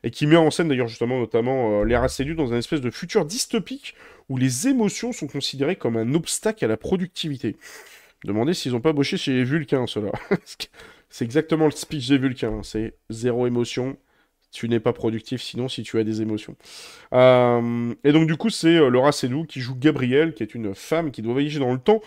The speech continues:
pour retrouver la source de son amour et s'en libérer. Donc on a un peu une espèce de film de science-fiction, un peu, euh,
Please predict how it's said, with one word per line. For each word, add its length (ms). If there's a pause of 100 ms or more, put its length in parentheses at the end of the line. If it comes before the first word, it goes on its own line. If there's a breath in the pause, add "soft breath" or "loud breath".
(280 loud breath)
pour 140
retrouver 340
la 80
source 400
de 80
son 240
amour 400
et 40
s'en 180
libérer. 420
Donc 160
on 140
a 20
un 120
peu 140
une 80
espèce 300
de 180 (1000 soft breath)
film 400
de 80
science-fiction, 880
un 60
peu, 160
euh, 380